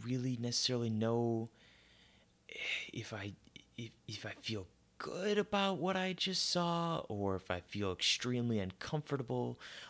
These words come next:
or it's all the above, and that was really the filmmaker's intention in the first place. Uh, I think it's more of the latter, um, to be honest. I, th-, I think I'm, you know, definitely extremely disturbed with what I saw.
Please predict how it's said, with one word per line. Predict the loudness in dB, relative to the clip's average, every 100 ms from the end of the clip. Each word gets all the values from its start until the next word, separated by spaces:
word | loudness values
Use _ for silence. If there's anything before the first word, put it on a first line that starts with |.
| -4
or | 0
it's | 2 2
all | 2
the | 2
above, | 4 6 6 6 2
and | -2
that | -4
was | -4 -2
really | -2
the | -2
filmmaker's | -2 -2 -2 -4 -6
intention | -6 -4 -4 -4 -6
in |
the |
first | -6 -6 -6 -12
place. | -8 -8 -8 -14 -14 -14 -8
Uh, | -4 -2 -4 -16 -12
I | -8 -2
think | 0 0
it's | -2
more | -4 0 2 2
of | 0 0 -2 -6 -12 -16 -20 -20 -20 -20 _ -4
the | -2
latter, | 0 0 0 -2 -10 -20 -20 -20 -12 -8
um, | -6 -6
to | -8 0
be | 2
honest. | 4 0 -6
I, | -12 -10
th-, | -10 -8
I | -6
think | -4
I'm, | -6 -8 -18 -12
you | -12
know, | -12 _
definitely | 0 2 2 0
extremely | 2 2 0
disturbed | 0 0 0
with | 0
what | -4 -4
I |
saw. | 0 2 2 0